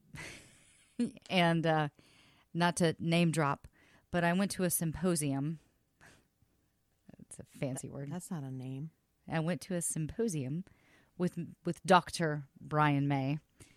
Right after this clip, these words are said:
Speaker 1: who talked about, um,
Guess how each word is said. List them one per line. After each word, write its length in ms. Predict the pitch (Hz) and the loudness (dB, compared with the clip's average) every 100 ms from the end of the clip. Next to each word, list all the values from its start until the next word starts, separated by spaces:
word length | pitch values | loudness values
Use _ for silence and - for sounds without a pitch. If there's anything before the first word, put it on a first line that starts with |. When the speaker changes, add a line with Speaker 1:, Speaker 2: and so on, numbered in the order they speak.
| _ _ _ - | _ _ _ -2
Speaker 1:
who 440 | 175 160 151 - _ _ _ _ _ _ | 0 2 -2 -8 _ _ _ _ _ _
talked 300 | - 160 - | 2 4 4
about, 520 | 156 156 147 143 143 - _ _ _ _ - | 0 2 4 4 0 -4 _ _ _ _ -10
um, 420 | 147 143 131 131 | -2 0 0 -2